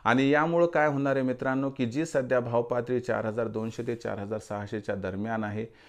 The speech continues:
याच्यामध्ये अनुकूल परिणाम निर्माण होऊन भावामध्ये दोनशेची तेजी आली तर आश्चर्य नाही. आणि या तेजीमध्ये सोयाबीनचा बाजारभाव हमखास चार हजार चारशे ते चार हजार आठशेच्या दरम्यान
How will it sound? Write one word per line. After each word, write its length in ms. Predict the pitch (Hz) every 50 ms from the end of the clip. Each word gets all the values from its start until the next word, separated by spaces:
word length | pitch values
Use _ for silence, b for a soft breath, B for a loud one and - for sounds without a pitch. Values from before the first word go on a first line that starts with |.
| b b b
याच्यामध्ये 640 | - 120 120 127 127 - 151 143 135 131 120 123 131
अनुकूल 420 | 113 104 117 123 123 - 135 127 123
परिणाम 500 | - 123 117 117 113 117 113 110 110 110
निर्माण 400 | 110 107 107 110 120 123 127 131
होऊन 260 | 120 131 131 123 110
भावामध्ये 600 | 98 98 104 104 104 110 123 120 113 107 107 107
दोनशेची 520 | 107 101 104 110 113 113 - 139 131 - 131
तेजी 360 | 123 - 110 107 104 110 107
आली 180 | 98 101 107
तर 120 | 113 - 120
आश्चर्य 460 | 104 101 98 - - - 139 151 143
नाही. 280 | 120 107 95 101 104 110 b b b b b b -
आणि 240 | 113 120 135 156 170
या 120 | 170 165
तेजीमध्ये 580 | 160 - 139 135 127 131 135 131 131 123 127 123
सोयाबीनचा 600 | 123 - 120 113 113 113 120 123 127 127 123 107
बाजारभाव 520 | 104 98 101 101 110 117 117 113 113 110
हमखास 580 | 98 110 120 127 131 127 - 135 117 107 - -
चार 180 | 117 113 113
हजार 280 | 113 110 107 117 110 107
चारशे 420 | 104 - - 117 117 117 - - 120
ते 120 | 120 120
चार 240 | 110 - 113 104 104
हजार 260 | 107 104 101 104 101
आठशेच्या 440 | 101 98 95 - - 101 - 110 104
दरम्यान 420 | 92 98 95 95 98 104 113 127